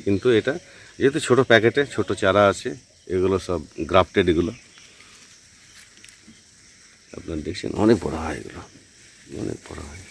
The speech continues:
এ প্রচুর ধরে। এটা আপনার গোলমরিচ, এটা আপনার মিষ্টি তেঁতুল, এটা আতা আছে।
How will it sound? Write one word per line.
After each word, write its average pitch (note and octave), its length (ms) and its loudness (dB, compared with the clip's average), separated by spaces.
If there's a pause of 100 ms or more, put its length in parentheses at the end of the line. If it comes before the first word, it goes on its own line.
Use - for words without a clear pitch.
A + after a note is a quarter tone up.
(1600)
এ - 20 0 (100)
প্রচুর B2+ 300 8 (140)
ধরে। D2 200 -6 (1000)
এটা F#2 200 2
আপনার E2 240 -4
গোলমরিচ, G#2 420 4 (1600)
এটা F2+ 180 2
আপনার E2+ 220 0
মিষ্টি G2 320 0
তেঁতুল, G#2+ 300 6 (340)
এটা F#2 140 4 (100)
আতা G2+ 180 4 (100)
আছে। G2+ 200 -2